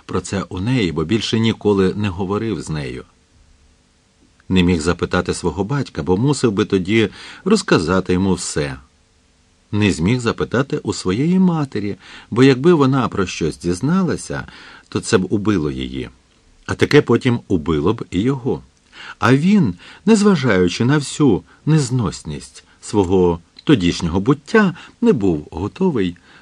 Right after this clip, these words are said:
з ним покінчити. Тоді він побіг до Лісте П, єдиної коханки,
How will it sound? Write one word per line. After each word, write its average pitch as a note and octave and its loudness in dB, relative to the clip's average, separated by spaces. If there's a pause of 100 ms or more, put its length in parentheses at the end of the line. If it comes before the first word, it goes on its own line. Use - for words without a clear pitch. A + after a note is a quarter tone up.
з F2+ -10
ним G#2+ -2
покінчити. D2+ -10 (1800)
Тоді C3+ 6
він D3+ 6
побіг C3 2
до A#2+ 4
Лісте B2+ 0 (240)
П, D3+ -4 (720)
єдиної G#2 2
коханки, G2 -6